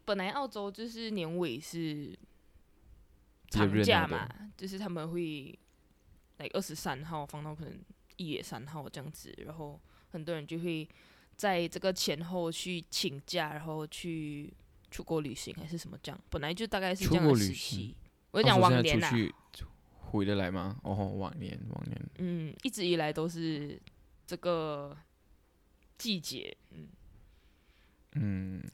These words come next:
Speaker 2: 好，好，
Speaker 1: So
Speaker 2: 好。
Speaker 1: yeah，我是，我是想说，<laughs> 嗯，
Speaker 2: <laughs>
Speaker 1: 听众们，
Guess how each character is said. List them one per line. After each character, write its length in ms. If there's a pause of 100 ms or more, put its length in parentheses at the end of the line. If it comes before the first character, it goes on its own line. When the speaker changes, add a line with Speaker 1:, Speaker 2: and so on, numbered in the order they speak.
(1160)
Speaker 2:
好， 280
好， 340
Speaker 1:
So 80
Speaker 2:
好。 60
Speaker 1:
yeah， 440
我 120
是， 120 (220)
我 80
是 140
想 180
说， 580 (540)
<laughs> 480
嗯， 360
Speaker 2:
<laughs> 40
Speaker 1:
听 160
众 240
们， 180